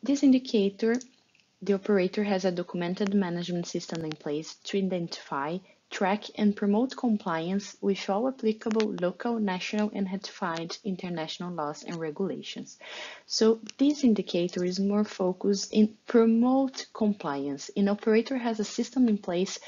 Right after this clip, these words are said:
to promote compliance. The previous version of this indicator,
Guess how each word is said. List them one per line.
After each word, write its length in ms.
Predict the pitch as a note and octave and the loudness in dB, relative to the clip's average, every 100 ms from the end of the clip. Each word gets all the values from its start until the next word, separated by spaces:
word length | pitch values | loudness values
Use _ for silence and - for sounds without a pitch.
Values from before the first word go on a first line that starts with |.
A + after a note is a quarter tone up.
| - _ | -18 _
to 120 | - | -4
promote 640 | B3+ - B3+ A3 F#3+ G3 - | -2 2 4 4 0 -4 -6
compliance. 800 | - G#3 G3+ C#3+ C3+ C3+ C3+ - - - - - | -4 -4 -4 -8 -8 -10 -12 -18 -20 -20 -8 -6
The 80 | |
previous 720 | A3 - C#4+ D4+ B3+ A3+ G3+ F3+ | -6 -2 0 2 2 0 0 -2
version 520 | E3+ E3+ E3 D#3+ D3+ | -4 -2 -2 -2 -6
of 140 | D3+ | -8
this 220 | - D#3 D3 | -8 -8 -6
indicator, 720 | C#3+ C#3+ - E3+ E3+ D3 | -8 -8 -4 -4 -6 -10